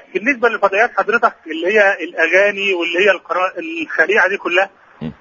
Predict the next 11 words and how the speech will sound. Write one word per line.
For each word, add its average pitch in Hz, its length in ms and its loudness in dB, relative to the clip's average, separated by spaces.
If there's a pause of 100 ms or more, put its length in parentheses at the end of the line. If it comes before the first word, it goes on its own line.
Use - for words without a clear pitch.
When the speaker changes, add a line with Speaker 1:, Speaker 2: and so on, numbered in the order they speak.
Speaker 1:
صدقني 240 380 2
دي 233 140 -2
مفيش 220 340 0
خوف - 180 2 (140)
علينا 196 380 0
منها 208 400 -2
على 143 160 2
المسلمين. 160 560 -2 (100)
Speaker 2:
م. 92 160 -8 (280)
Speaker 1:
لأن 226 360 2
معروفة 214 480 0